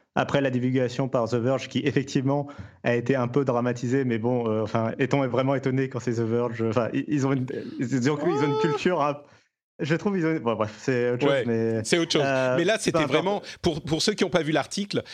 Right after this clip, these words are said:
Speaker 2: euh,
Speaker 1: Ils ont
Speaker 2: c'était genre en mode avec, euh, la photo de Zuckerberg en grand derrière en,
Speaker 1: <laughs>
Speaker 2: en, en, en wallpaper, euh,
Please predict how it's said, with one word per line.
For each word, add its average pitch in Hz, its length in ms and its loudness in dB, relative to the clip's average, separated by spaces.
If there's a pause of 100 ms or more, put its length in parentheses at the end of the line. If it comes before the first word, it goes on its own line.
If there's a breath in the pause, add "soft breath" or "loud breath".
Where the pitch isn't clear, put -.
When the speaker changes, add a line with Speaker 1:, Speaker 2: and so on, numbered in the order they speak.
(120 loud breath)
Speaker 2:
euh, 135 160 4
Speaker 1:
Ils - 60 -6
ont - 20 -4
Speaker 2:
c'était 135 320 0
genre 151 320 2
en 131 140 0
mode 151 280 0
avec, 131 360 0
euh, 113 180 2 (220 loud breath)
la 135 160 0
photo 170 360 0
de 123 60 -6
Zuckerberg 135 560 0
en 123 120 2
grand 123 340 0
derrière 143 420 0
en, 117 200 0
Speaker 1:
<laughs> - 60 -8
Speaker 2:
en, 113 240 0 (140)
en, 113 340 0
en 101 300 2
wallpaper, 123 800 2
euh, 110 80 0